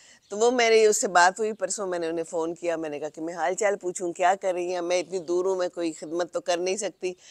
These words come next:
तो, अम, बातचीत से ही चलें, किसी का दिल खुश कर दें, किसी से दो अच्छी बातें कर लें, कोई मशवरा दे दें या वैसे ही बात कर लें, क्योंकि हमारे यहाँ तो ये भी नहीं होता।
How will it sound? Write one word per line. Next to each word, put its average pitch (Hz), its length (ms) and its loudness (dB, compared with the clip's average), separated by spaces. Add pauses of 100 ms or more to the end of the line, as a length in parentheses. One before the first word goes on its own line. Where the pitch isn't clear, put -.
(460)
तो, 202 320 2
अम, 180 380 -2
बातचीत 247 440 6
से 370 120 2
ही 349 60 2
चलें, 262 300 2
किसी 254 260 -2
का 240 120 0
दिल 202 200 0
खुश 214 200 -2
कर 190 200 0
दें, 190 180 -4
किसी 190 260 -6
से 190 140 -2
दो 175 180 0
अच्छी 165 300 -2
बातें 165 340 -2
कर 175 160 -4
लें, 170 200 -4
कोई 160 280 -4 (280)
मशवरा 359 420 4
दे 262 220 8
दें 240 220 6
या 240 80 6
वैसे 294 320 4
ही 403 60 8
बात 247 320 4
कर 233 100 2
लें, 220 220 0 (460)
क्योंकि 254 420 6
हमारे 208 360 4
यहाँ 220 180 2
तो 208 120 0
ये 208 200 6
भी 190 120 -2
नहीं 156 220 -6
होता। 127 320 -8